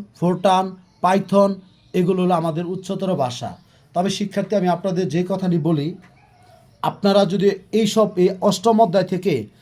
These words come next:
আপনারা কেউ সৃজনশীলের চিন্তা করবেন না। আপনারা চিন্তা করবেন যে এই চ্যাপ্টার থেকে আমরা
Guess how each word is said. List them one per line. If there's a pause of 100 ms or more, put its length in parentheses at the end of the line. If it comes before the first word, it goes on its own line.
(240)
আপনারা
কেউ
সৃজনশীলের
চিন্তা
করবেন
না। (420)
আপনারা
চিন্তা
করবেন
যে
এই
চ্যাপ্টার
থেকে
আমরা